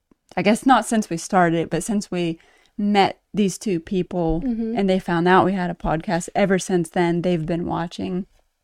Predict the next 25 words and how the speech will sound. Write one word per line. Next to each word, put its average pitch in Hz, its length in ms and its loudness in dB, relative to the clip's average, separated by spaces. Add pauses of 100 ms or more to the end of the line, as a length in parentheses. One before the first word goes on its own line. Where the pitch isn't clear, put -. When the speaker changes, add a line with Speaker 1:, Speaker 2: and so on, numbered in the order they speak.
(160)
Speaker 2:
Yeah. 226 180 0
Speaker 1:
our 202 100 2
podcasts. 175 760 -2 (360)
And 180 440 2 (600)
they 220 200 2
always 240 420 4
get 208 180 2
back 180 280 0
to 185 160 -4
us 170 180 -4
with 175 160 -2
encouraging 170 720 0
words 160 460 -2
all 214 600 2
the 175 60 0
Speaker 2:
Yes. 175 100 -6
Speaker 1:
time. 170 340 -4
And, 185 300 -4
Speaker 2:
Yes. 196 140 -16 (220)
Speaker 1:
um, 190 440 -4 (600)
man, 269 200 2
we 294 80 4
just 427 180 2
really 196 240 2
appreciate 180 840 -2